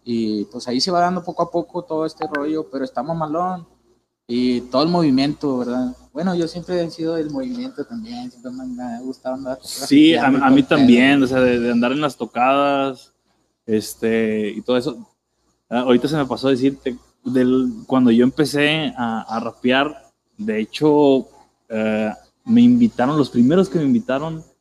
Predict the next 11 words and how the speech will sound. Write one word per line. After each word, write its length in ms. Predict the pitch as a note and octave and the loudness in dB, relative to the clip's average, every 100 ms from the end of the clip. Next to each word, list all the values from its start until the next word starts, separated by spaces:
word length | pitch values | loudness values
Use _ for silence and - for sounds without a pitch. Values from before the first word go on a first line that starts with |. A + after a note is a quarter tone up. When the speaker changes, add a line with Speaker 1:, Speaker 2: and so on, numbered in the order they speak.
| _ _ _ _ | _ _ _ _
Speaker 2:
este, 480 | A2 G#2+ - - A2 | -4 -4 -6 -8 -8
así 260 | G#2+ - A#2 | -8 -2 -2
de 140 | B2+ | -2
que 160 | - B2+ | -2 -2
a 340 | A2+ A2 G#2 | -2 -4 -4
un 180 | G#2 A2 | 0 2
evento 340 | B2+ B2 B2+ B2+ | 2 2 0 0
ya 340 | A#2 A#2 A#2+ | 2 2 0
de 120 | A#2 | -2
que 120 | - | -6
más, 220 | G#2+ A2 | -6 -4